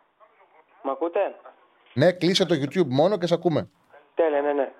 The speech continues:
Speaker 1: Καλησπέρα. Λοιπόν, εγώ είμαι Ολυμπιακός, θα ήθελα να πω ότι θα ήθελα να στηριχθούν περισσότερο οι Έλληνες παίκτες.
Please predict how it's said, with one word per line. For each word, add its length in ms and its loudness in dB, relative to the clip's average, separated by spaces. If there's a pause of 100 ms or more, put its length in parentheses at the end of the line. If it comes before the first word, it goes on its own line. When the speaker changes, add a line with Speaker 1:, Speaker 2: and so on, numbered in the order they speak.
(200)
Speaker 1:
Καλησπέρα. 480 -20 (920)
Λοιπόν, 580 0 (560)
εγώ 220 0
είμαι 120 0
Ολυμπιακός, 460 0
θα 80 -2
ήθελα 200 2
να 120 4
πω 160 0
ότι 320 2 (1800)
θα 140 2
ήθελα 220 0
να 160 0
στηριχθούν 460 0
περισσότερο 720 2
οι 80 4
Έλληνες 360 2
παίκτες. 420 0